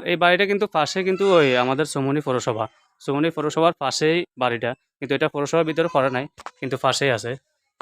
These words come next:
তো এটা হচ্ছে এই যে দেখেন গ্যাস, এ, এটা হচ্ছে সরকারি গ্যাসের লাইন,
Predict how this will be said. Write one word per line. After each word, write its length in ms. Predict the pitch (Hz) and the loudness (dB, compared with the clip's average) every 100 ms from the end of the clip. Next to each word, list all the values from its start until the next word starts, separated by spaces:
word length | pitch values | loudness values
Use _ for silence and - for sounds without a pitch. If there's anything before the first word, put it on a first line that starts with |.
| - | -18
তো 60 | - | -6
এটা 180 | 139 135 | -2 2
হচ্ছে 160 | 170 170 | 2 2
এই 60 | 160 | 0
যে 60 | 165 | 0
দেখেন 240 | 143 156 151 | -2 -4 -2
গ্যাস, 200 | 131 131 - - _ _ _ _ _ | -2 -2 -4 -8 _ _ _ _ _
এ, 60 | 135 123 | -4 -2
এটা 120 | 123 | 0
হচ্ছে 160 | 143 175 | -2 -2
সরকারি 320 | 147 123 139 | -4 -2 0
গ্যাসের 240 | 135 123 135 | 0 -2 -2
লাইন, 200 | 127 | -2